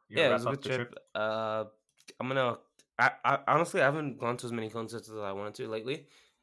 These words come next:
Speaker 2: Um, but I'm gonna start going to more. I'm gonna, uh, man, the reason why is honestly
Speaker 1: Mm-hmm.
Speaker 2: because I, I,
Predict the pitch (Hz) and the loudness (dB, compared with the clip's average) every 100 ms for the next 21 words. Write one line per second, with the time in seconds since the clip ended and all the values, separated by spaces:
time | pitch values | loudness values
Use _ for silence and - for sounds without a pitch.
0 | _ - 101 101 101 95 98 95 95 98 | _ -8 -4 -2 -2 -2 -4 -4 -6 -10
1 | - 104 107 101 - 98 - - 98 101 | -6 -4 -4 -6 -6 -8 -8 -10 -10 -8
2 | 98 95 95 107 110 - - 143 147 135 | -6 -6 -6 -8 -8 -6 -4 0 0 4
3 | 160 208 170 107 131 - - _ - - | 4 4 4 4 2 -2 -16 _ -12 -4
4 | 135 151 147 202 - 104 110 - 113 - | 0 0 0 -6 -6 -12 -8 -4 -4 0
5 | 113 - 117 | 2 2 0